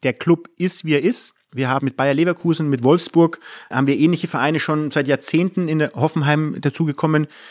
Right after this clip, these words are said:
seit Jahren und Jahrzehnten, die in der Bundesliga eine Rolle spielen. Es gibt, das ist immer ganz interessant, für Europa diese Saison haben sich Mannschaften qualifiziert,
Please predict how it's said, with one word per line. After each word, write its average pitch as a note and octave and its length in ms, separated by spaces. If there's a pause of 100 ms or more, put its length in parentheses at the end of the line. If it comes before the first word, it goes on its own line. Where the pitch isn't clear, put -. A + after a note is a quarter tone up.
(100)
seit A#2+ 220
Jahren C#3 360
und D3 120
Jahrzehnten, F3 600
die D3+ 100
in D3+ 40
der C#3 80
Bundesliga D3+ 380
eine C3+ 100
Rolle C#3+ 240
spielen. G#3 520 (180)
Es - 180
gibt, F3 380
das C3 140
ist - 40
immer B2+ 200
ganz D3 200
interessant, E3 540 (320)
für - 180
Europa E3 600 (120)
diese D#3 240
Saison D#3 560
haben C#3+ 140
sich C#3 160
Mannschaften C#3+ 420
qualifiziert, D3+ 680